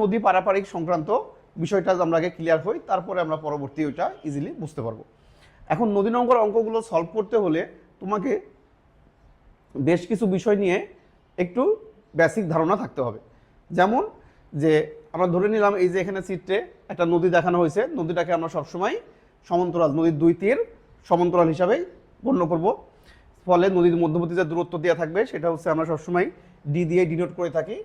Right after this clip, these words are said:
এই প্রতীকগুলো তোমরা যদি এই প্রচলিত প্রতীক ব্যবহার করে করো, তাহলে অঙ্ক বুঝতে সুবিধা হবে। বিভিন্ন বইয়ে সমাধানে সবসময় আমরা এই প্রচলিত প্রতীকগুলো দেখব, তাই সবসময় একই প্রতীক ইউজ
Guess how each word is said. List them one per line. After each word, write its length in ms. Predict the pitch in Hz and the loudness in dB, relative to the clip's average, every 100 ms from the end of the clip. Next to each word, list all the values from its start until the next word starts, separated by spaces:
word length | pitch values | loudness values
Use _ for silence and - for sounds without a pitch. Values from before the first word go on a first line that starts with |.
| - _ - | -16 _ -14
এই 60 | 156 165 | -12 -8
প্রতীকগুলো 440 | 196 247 214 262 269 | -6 -6 -2 -2 -2
তোমরা 160 | 226 220 | -4 -4
যদি 120 | 220 220 | 0 0
এই 60 | 208 208 | 0 -4
প্রচলিত 360 | 196 220 208 208 | -4 -2 -2 -4
প্রতীক 240 | 202 185 175 | -4 -8 -4
ব্যবহার 220 | 180 175 185 | -2 -2 -4
করে 120 | - 190 | -6 -6
করো, 140 | 175 202 - | -4 -4 -6
তাহলে 200 | 175 180 | -6 -6
অঙ্ক 120 | 165 170 156 | -6 -6 -8
বুঝতে 200 | 156 190 170 | -8 -10 -8
সুবিধা 220 | 165 170 160 | -4 0 0
হবে। 140 | 165 196 170 | 0 -6 -6
বিভিন্ন 220 | 151 160 160 151 | -6 -4 -6 -2
বইয়ে 240 | 160 165 170 - _ - | -2 -2 -6 -12 _ -8
সমাধানে 340 | 156 160 170 170 | -2 0 0 0
সবসময় 300 | 156 - 170 | -6 -6 -4
আমরা 120 | 165 165 160 | 0 0 0
এই 60 | 160 | -2
প্রচলিত 300 | 165 170 151 156 | -4 -8 -8 -8
প্রতীকগুলো 320 | 156 147 160 151 | -8 -8 -6 -4
দেখব, 160 | 151 160 240 | -4 -2 -4
তাই 120 | 208 165 | -4 -8
সবসময় 320 | 156 190 196 - 156 | -8 -8 -10 -4 -4
একই 140 | 190 185 | -4 -6
প্রতীক 200 | 175 175 | -6 -6
ইউজ 120 | 160 | -6